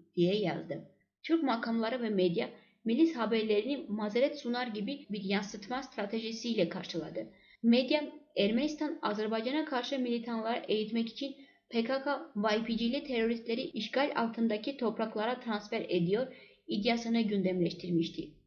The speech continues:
Libya'da da başlangıçta inkar edilen milis transferi bizzat Cumhurbaşkanı Tayyip Erdoğan tarafından doğrulanmıştı. Türkiye cihatçı yanlılara savaş ağalığı yapan bir ülkeye dönüştürülmüş vaziyette.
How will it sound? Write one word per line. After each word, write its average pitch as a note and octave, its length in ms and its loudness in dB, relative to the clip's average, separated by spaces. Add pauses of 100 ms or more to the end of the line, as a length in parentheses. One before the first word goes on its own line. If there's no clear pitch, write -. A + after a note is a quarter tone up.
(480)
Libya'da C#4+ 460 4
da B3 160 2
başlangıçta A3+ 680 -2 (100)
inkar A#3 400 0
edilen A#3 360 4
milis A3 360 0
transferi A3 600 -4 (300)
bizzat D4 420 0
Cumhurbaşkanı A#3 760 0
Tayyip A3+ 320 0
Erdoğan A#3+ 460 -2
tarafından G#3+ 640 -2
doğrulanmıştı. E3 840 4 (720)
Türkiye D#4+ 420 4
cihatçı B3+ 400 -2
yanlılara A#3+ 580 0
savaş A#3 540 -2
ağalığı G#3+ 400 0
yapan A#3 480 -2 (260)
bir A3+ 320 0
ülkeye B3+ 440 2
dönüştürülmüş A3 680 0
vaziyette. G3 640 -2